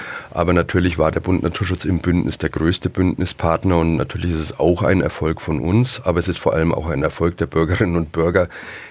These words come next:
die sich eingetragen haben. Es hat's noch nie vorher gegeben, ein, äh, Volksbegehren, wo sich eins Komma sieben Millionen Menschen eintragen, achtzehn Komma drei Prozent. Das ist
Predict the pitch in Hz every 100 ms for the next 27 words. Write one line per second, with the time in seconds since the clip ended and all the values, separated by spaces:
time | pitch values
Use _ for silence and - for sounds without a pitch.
0 | - 98 98 101 101 98 - 92 95 95
1 | 85 87 76 73 76 76 73 73 73 78
2 | 76 90 - 87 80 92 98 98 95 92
3 | 85 85 - 95 110 107 98 80 85 85
4 | - - - - - 98 92 87 90 92
5 | - 101 87 85 85 87 82 - - -
6 | - - 78 78 90 80 - 85 80 -
7 | 80 82 - 82 85 82 82 80 80 78
8 | 82 - 80 - 76 87 - 80 85 87
9 | 85 - - 82 80 78 - 76 85 -
10 | - - 82 98 - - - - 104 -